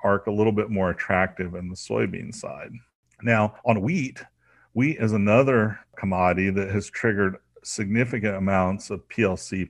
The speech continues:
prime payments in the past, in part because the reference price was quite a bit higher than the market year average price.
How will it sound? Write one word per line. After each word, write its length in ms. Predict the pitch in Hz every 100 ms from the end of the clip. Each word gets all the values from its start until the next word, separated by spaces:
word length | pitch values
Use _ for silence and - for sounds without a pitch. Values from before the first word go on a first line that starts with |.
| _ -
prime 360 | - 80 80 -
payments 760 | - 131 135 85 85 143 - -
in 120 | 90 87
the 60 |
past, 640 | 82 87 78 90 117 - -
in 160 | 107
part 480 | - - 139 127 113
because 580 | 117 110 110 95 95 95
the 120 | 98
reference 420 | 101 107 110 92
price 440 | - 87 85 98 -
was 180 | 92 -
quite 340 | - 87 92
a 40 |
bit 140 | 95 92
higher 360 | - 80 82
than 140 | 87 87
the 60 |
market 320 | 85 80 - 85
year 80 |
average 280 | 85 82 82 -
price. 320 | - 101 -